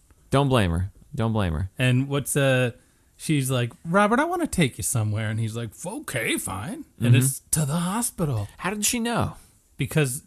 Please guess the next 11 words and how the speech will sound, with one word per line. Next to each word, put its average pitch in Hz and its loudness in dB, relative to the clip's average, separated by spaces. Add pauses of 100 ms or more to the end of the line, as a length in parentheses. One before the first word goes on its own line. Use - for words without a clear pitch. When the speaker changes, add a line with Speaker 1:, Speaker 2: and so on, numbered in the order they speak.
(100)
Speaker 2:
people 165 -2
keep - -6
talking 180 2
about 165 2
Robert 131 0
being 143 -2
jealous. 156 -6 (280)
Speaker 1:
Is 214 2
he 294 4
jealous, 226 2
though? 302 -6